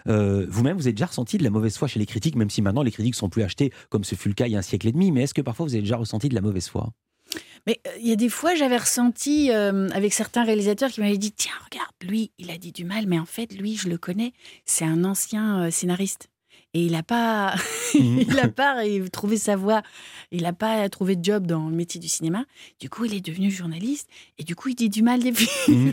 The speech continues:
Speaker 1: Mhm.
Speaker 2: <laughs> Ça m'avait fait marrer parce que c'était Étienne Châtiès qui m'avait raconté ça. Et, euh, non, mais voilà, c'est, c'est vrai que nous, euh, on voit à quel point ça peut être assez cruel. Euh, c'est-à-dire qu'un réalisateur, il,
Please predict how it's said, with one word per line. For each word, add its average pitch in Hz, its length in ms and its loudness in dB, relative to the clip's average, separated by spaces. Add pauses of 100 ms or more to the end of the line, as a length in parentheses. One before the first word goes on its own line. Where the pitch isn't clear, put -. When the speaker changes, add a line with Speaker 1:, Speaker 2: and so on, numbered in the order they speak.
Speaker 1:
Mhm. 339 80 4
Speaker 2:
<laughs> 359 920 -2
Ça 185 160 0
m'avait 185 300 2
fait 185 180 0
marrer 196 380 2
parce 175 260 -4
que 156 360 -2
c'était - 240 -10
Étienne 151 260 -8
Châtiès - 400 -10
qui - 140 -20
m'avait - 180 -12
raconté - 400 -12
ça. - 140 -12 (680)
Et, 190 260 2
euh, 190 220 2
non, 285 220 6
mais 285 140 4
voilà, 269 320 2
c'est, 220 180 -2
c'est - 140 -2
vrai 214 200 2
que 240 120 2
nous, 262 260 6
euh, 185 680 2 (120)
on 190 140 2
voit 208 260 2 (160)
à 196 100 -2
quel 202 220 0
point 233 280 2
ça 202 160 -2
peut - 160 -4
être 190 220 0
assez 320 220 0
cruel. 269 480 2
Euh, 170 320 0
c'est-à-dire 185 460 0
qu'un 214 160 0
réalisateur, 202 680 0
il, 190 160 2